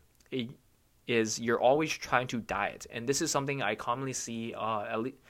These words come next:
at least for people who are very lean,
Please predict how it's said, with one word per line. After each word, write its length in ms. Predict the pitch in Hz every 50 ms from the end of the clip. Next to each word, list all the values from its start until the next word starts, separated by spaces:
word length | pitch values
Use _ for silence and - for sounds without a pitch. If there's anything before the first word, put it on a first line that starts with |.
| - - - - _ _ _
at 140 | - 123 123
least 180 | 139 165 170 -
for 140 | - 175 160
people 420 | - - 135 131 - 147 151 151 151 -
who 360 | 139 127 123 120 117 - - - - _ _ _ _
are 300 | - - 113 107 107 104 117 - - -
very 420 | 113 107 117 117 123 131 127 127
lean, 540 | 120 113 110 110 117 113 117 123 147 175 190